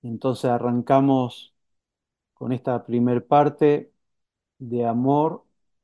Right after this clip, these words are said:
por la casa de Dios. Y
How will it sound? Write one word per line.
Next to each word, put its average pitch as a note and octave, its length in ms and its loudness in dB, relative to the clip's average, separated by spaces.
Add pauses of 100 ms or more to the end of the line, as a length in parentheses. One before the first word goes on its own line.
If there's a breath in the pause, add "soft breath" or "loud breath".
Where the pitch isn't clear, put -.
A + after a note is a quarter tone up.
(520)
por A2+ 180 -6
la A2 220 -4
casa A#2+ 360 -4
de A2 140 0
Dios. - 600 -8 (1300)
Y A2 800 0